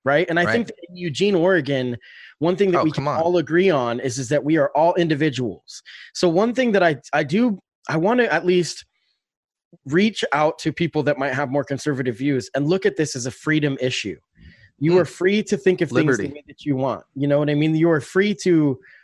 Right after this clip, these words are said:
Speaker 1: live your life the way that you choose. And so I, I mean, I have a lot of respect for that. And I, and I just wanted to touch on it. Again, it's not, it doesn't define who you are.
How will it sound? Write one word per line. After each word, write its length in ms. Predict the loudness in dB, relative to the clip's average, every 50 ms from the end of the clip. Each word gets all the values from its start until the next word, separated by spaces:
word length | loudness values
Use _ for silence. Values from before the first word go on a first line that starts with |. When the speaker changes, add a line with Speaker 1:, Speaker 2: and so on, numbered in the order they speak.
| _ _ _ 0
Speaker 1:
live 240 | 2 2 2 4 2
your 100 | 2 2
life 300 | 4 2 2 0 0 -2
the 100 | -2 0
way 140 | 0 0
that 240 | 0 -2 -4 -4 -4
you 80 | -6 -6
choose. 500 | -6 -4 -4 -4 -4 -6 -10 -16 -20 -20 _ _ _ _ _ _ _ _ _ -4 -2
And 440 | 0 2 2 0 0 -2 -4 -6 -10 -14 _ _ _ _ _ _ _ _ _ _ _ _ _ _ _ -8
so 160 | -2 0 0 2
I, 180 | 2 2 0 0 0
I 80 | 0
mean, 160 | 2 2 2 2
I 60 | 2
have 160 | 2 2 2
a 20 |
lot 160 | 4 2 4 4
of 60 | 2
respect 320 | 0 -2 0 -2 -2 -2
for 100 | -2 -4
that. 260 | -2 -2 -2 -2 -4
And 120 | -4 -4 -4
I, 180 | -4 -4 -4 -4
and 140 | -2 -2 0
I 140 | 0 0
just 160 | 0 -2 -2 0
wanted 240 | 0 2 2 2
to 80 | 0 0
touch 260 | 0 0 -2 0 0
on 140 | 0 0 2
it. 120 | 0 0 0
Again, 340 | 0 0 2 2 2 2 0
it's 160 | -2 -2 -2
not, 220 | 0 0 0 -2 -4 -8 _ _ _
it 100 | -6 0
doesn't 280 | 2 2 2 2 0 -2
define 420 | -2 -4 -2 0 0 0 2 0
who 120 | 0 0 0
you 280 | 0 0 0 0 2
are. 300 | 0 0 0 -2 -6 -10